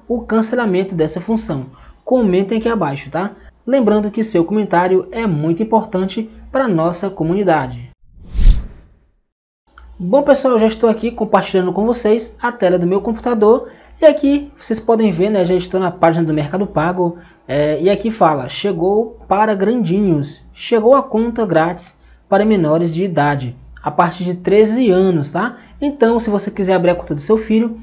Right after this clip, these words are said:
a partir de treze anos de idade, você já pode tá solicitando uma conta igual à conta de adulto, tá, galera? A única diferença que tem é que a conta Kids não disponibiliza o cartão na função crédito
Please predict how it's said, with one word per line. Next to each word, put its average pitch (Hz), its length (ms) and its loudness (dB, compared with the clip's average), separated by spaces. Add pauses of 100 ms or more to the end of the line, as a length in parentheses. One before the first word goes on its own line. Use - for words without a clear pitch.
(200)
a 208 120 -2
partir 214 360 2
de 202 120 0
treze 202 440 4
anos 185 220 2
de 175 100 -2
idade, 170 480 -2 (240)
você 165 200 -2
já 170 120 2
pode 170 280 2
tá 165 100 2
solicitando 220 720 -2 (240)
uma 294 220 4
conta 233 520 0
igual 214 440 4
à 220 80 -2
conta 196 280 -4
de 196 80 0
adulto, 175 500 2
tá, 190 140 -2
galera? 151 380 -4 (160)
A 240 60 2
única 247 260 0
diferença 208 480 0
que 247 120 -6
tem 254 340 -2 (280)
é 262 140 2
que 254 460 6 (200)
a 262 200 2
conta 214 400 0
Kids 220 420 0
não 220 160 0
disponibiliza 208 720 0
o - 20 -8
cartão 196 500 -2 (220)
na 185 160 0
função 220 400 -2
crédito 202 480 4